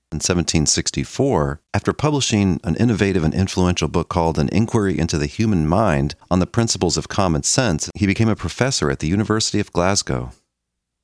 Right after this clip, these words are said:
In seventeen eighty-one, he resigned and devoted himself to writing two books that were based on years of lecturing in that university. The first is called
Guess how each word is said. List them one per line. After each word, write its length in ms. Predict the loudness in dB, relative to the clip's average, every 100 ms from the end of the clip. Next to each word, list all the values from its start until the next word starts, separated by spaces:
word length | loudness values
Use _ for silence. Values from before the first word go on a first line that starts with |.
| _
In 100 | 0
seventeen 540 | 2 2 0 0 -2 0
eighty-one, 680 | 0 2 2 2 4 2 -2 -6
he 160 | -4
resigned 680 | -2 0 0 2 2 2 0
and 200 | -2 -6
devoted 380 | -4 -2 -2 0
himself 420 | -2 0 0 0
to 100 | -4
writing 500 | 0 2 2 2 0
two 240 | 0 -2 2
books 360 | 0 0 -2
that 140 | -2 -2
were 80 | -2
based 420 | 0 0 -2 -4
on 240 | -4 -2 -2
years 400 | 0 0 2 0
of 100 | 0
lecturing 600 | 0 0 -2 -2 -4 -2
in 160 | 0
that 180 | 0 0
university. 680 | 2 0 0 -2 -2 -6 -10 -14 _ _ _ _
The 60 | -10
first 340 | -2 0 0
is 100 | -2
called 280 | 0 -2 -2